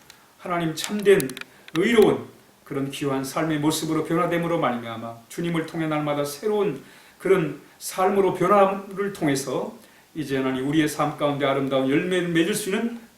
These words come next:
은혜를 허락하여 주옵소서. 예수님의 이름으로 기도하옵나이다.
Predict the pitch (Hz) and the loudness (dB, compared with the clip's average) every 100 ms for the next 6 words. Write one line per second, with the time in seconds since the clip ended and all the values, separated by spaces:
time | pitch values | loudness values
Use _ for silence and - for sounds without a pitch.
0 | - 147 135 131 131 151 156 160 160 165 | -2 0 0 0 0 2 0 0 -2 -2
1 | 165 - 135 120 131 113 131 120 - - | -4 -2 -2 -2 -4 -8 -8 -10 -14 -20
2 | - - _ 147 175 190 220 233 226 151 | -20 -20 _ 4 6 6 4 0 2 0
3 | 123 135 202 220 - - - 131 127 120 | 0 0 -2 -4 -12 -14 -6 -2 -2 -2
4 | 131 175 127 107 110 107 | -2 -4 -8 -8 -10 -10